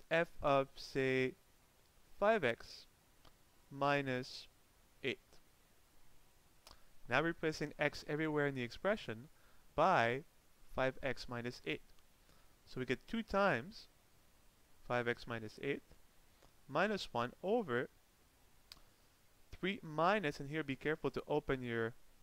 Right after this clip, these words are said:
parentheses, because all of x is being negated, and so you have to negate all of the new variable, which is five x minus eight. We can simplify a little bit.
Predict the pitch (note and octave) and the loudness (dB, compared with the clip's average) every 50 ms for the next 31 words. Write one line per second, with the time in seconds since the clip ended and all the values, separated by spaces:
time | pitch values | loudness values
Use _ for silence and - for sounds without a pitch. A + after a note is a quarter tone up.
0 | - - - - - - - - - - C3 D#3+ A#3 B3 - F3+ - - A2+ B2+ | -20 -20 -20 -20 -20 -20 -20 -16 -8 -2 0 0 0 -2 -4 -10 -8 -6 -8 -8
1 | B3 - - - - - - - - - - - - - - - - - - C3 | -8 -12 -14 -20 -20 -20 -20 -20 -20 -20 -20 -20 -20 -20 -20 -20 -20 -10 -8 -2
2 | - D3 - - - - - G3+ G#3+ A3+ A3 G#3+ - - - F#3 F#3+ F#3 - - | -2 -2 -2 -2 0 6 8 8 8 8 6 2 0 0 -2 -2 -2 -2 -2 -8
3 | D3 C3+ - C#3 C3+ C3 B2+ A#2+ B2+ D#3 G3 A3+ G3+ B2 A2 C3 - - - - | -8 -2 -2 -2 0 0 -2 0 0 2 2 2 2 0 -2 -2 -4 -8 -20 -20
4 | - - - - - - - - - C3 - - C#3+ D3 D3 - - C#3+ C3 B2+ | -20 -20 -20 -20 -20 -20 -16 -12 -12 -10 -4 0 2 2 2 0 -4 -4 -4 -4
5 | B2 C3+ F3 F3 E3+ - - - - - E3 F3+ F#3 F3+ E3+ D3 C#3 C3 B2+ D#3+ | 0 2 4 4 4 2 -2 -10 -2 2 4 6 6 6 4 2 0 -4 -2 -2
6 | A3 A#3+ F3+ E3 D3+ D3+ D#3 D3+ - A2+ A2+ C#3 G3+ - - - - - - - | -4 -2 0 2 2 2 2 0 -2 -2 -4 -4 -8 -12 -18 -20 -20 -20 -20 -20
7 | - - - - C#3 C3+ - C#3 B2+ - - - C3+ C#3 C3+ B2+ A#2 B2 - - | -20 -20 -10 -6 -6 -4 -2 -4 -6 -6 -4 0 0 0 2 0 -2 -4 -4 -10
8 | - - - - - _ _ - _ - - - A2+ G#2+ G#2+ A#2 - - F#3+ G#3 | -16 -16 -18 -20 -20 _ _ -20 _ -20 -14 -8 -6 -4 -4 -4 -6 -2 -2 -2
9 | G3+ - - - - - - - - _ _ _ - _ - _ _ _ _ - | -2 -4 -8 -20 -20 -20 -20 -20 -20 _ _ _ -20 _ -20 _ _ _ _ -20
10 | _ _ _ - - _ _ - - _ _ - - _ - - _ - - _ | _ _ _ -20 -20 _ _ -20 -20 _ _ -20 -20 _ -20 -20 _ -20 -20 _
11 | _ - _ _ _ _ - _ - _ _ _ _ - _ - - - - - | _ -20 _ _ _ _ -20 _ -20 _ _ _ _ -20 _ -20 -20 -20 -16 -12
12 | - - C#3 C3+ - - D3 C#3+ D#3 C#3 - C#3+ A#2+ A2+ A#2 D#3+ A3 B3 - - | -4 -4 -4 -2 -2 -8 -4 -4 -4 0 2 0 0 2 0 0 -2 -2 0 0
13 | A2+ D3 | 0 0